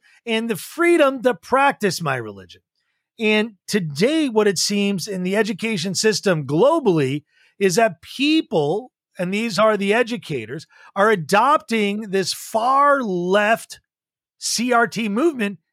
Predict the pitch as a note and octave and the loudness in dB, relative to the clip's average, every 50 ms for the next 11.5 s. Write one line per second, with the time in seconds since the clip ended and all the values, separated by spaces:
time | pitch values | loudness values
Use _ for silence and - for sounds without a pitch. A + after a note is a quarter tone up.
0 | _ - G#3+ A#3 B3 B3+ B3 - - B3+ D#4 F4 C#4+ - - F3 C#3+ A2+ G2 _ | _ -8 -6 -2 -2 -2 -2 -2 -6 -2 0 0 0 0 0 -4 -4 -6 -10 _
1 | _ _ _ _ _ _ - E3 E3 C#3+ A#2+ - - - - - - C4+ D4+ C#4+ | _ _ _ _ _ _ -2 0 0 0 0 -6 -16 -20 -14 -4 -2 -2 -2 0
2 | - - D4+ D#4+ C#4+ - - - - D4 E4 E4 F4 E4+ E4+ D#4+ C#4 G3+ - - | -2 -2 -2 0 0 0 -2 -2 0 2 4 4 4 4 2 0 0 0 -2 -2
3 | - - C#4 C#4 C4 A3+ D#3 D3 E3 D#3 D#3 A3+ C#4 D#4+ D4+ A#3 D#4+ D4+ G#3+ C#4+ | 2 2 2 2 2 0 0 -4 -6 -6 -4 -2 0 0 0 0 -2 -4 -4 -4
4 | B3+ C4 B3+ A#3+ A#3 A#3 G3 - _ _ _ _ _ - D4 D#4+ E4+ D4+ - - | -4 -2 0 0 0 0 0 -2 _ _ _ _ _ -4 -2 -2 0 0 0 0
5 | C4+ A#3+ A3+ E3 - - - C4+ D4 D4 C#4+ C4+ B3 - - A3 G3+ G3+ - - | 0 -2 -2 -4 -8 -10 -6 -4 -2 -2 -2 -2 -2 -2 0 0 0 0 0 -6
6 | - - - G3+ B3 B3+ - - - - A#3+ A3 D#3+ - - - A#3 A#3+ A3+ G3+ | -12 -10 -2 0 0 0 0 -2 -4 -2 -4 -2 -2 -2 -4 -2 0 2 2 2
7 | F#3+ F3+ C3+ - - B3 G3 C3 A2+ _ _ - - - - - C#4 D4+ D4 C#4 | 2 2 0 -2 -4 -4 -4 -4 -8 _ _ -20 -20 -18 -10 -6 -4 -2 -2 -2
8 | C#4+ D4+ C4+ D4 D#4+ D4+ D4 - - C4 G#3+ E3+ D3+ A#3 A#3+ C4+ C#4 C#4 - G3 | -4 -6 -4 0 0 0 0 2 2 0 0 2 2 2 2 2 2 0 0 -2
9 | D#3+ E3+ C4 D#4 E4 D4 - - - C4+ B3+ A3+ G#3 G3 C#3 - G#3 A3 F3+ C3+ | 0 0 0 0 0 0 0 -2 -2 0 0 0 0 -2 -2 -6 -8 -6 -6 -8
10 | A2+ _ _ - - - _ - - - - E4+ D#4+ E4+ F4 D#4+ C#4+ B3+ - - | -10 _ _ -20 -20 -20 _ -6 -4 0 2 2 2 4 4 4 2 2 -2 -4
11 | - - B3 C#4 C4+ B3+ A#3 A3 G3+ F3 | -6 -4 -2 -2 -2 -2 -2 -4 -6 -8